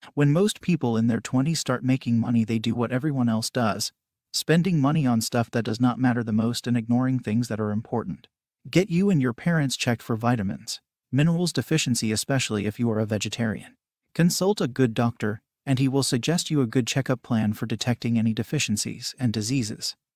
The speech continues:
You want to make sure that you are fit so that you can feel good. Four, never stop learning.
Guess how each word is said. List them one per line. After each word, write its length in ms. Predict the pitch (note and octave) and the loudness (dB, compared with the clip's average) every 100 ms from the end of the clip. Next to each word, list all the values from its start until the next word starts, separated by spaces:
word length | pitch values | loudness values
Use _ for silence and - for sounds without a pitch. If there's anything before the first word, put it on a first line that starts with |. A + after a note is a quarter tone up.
| _ | _
You 140 | - C#3 | -2 2
want 220 | G#3 G#3+ | 4 4
to 80 | E3+ | 4
make 200 | C#3 B2 | 2 2
sure 320 | - F3+ B2+ | -2 2 2
that 140 | A#2+ | 0
you 140 | B2+ A2+ | 0 -2
are 80 | G#2 | 0
fit 260 | - C3 | -2 -2
so 120 | - | 0
that 120 | A#2 B2 | -2 -2
you 100 | A#2 | -2
can 140 | A2 | -2
feel 240 | - A2 | 0 -4
good. 300 | G#2+ G#2+ - _ _ _ - | -2 -6 -6 _ _ _ -2
Four, 360 | F#3 F3+ E3+ _ _ - | 2 2 0 _ _ 0
never 260 | B2+ E3+ G3 | 0 2 0
stop 380 | - C#3 C#3 | 0 0 0
learning. 320 | B2+ A2 - | 0 0 0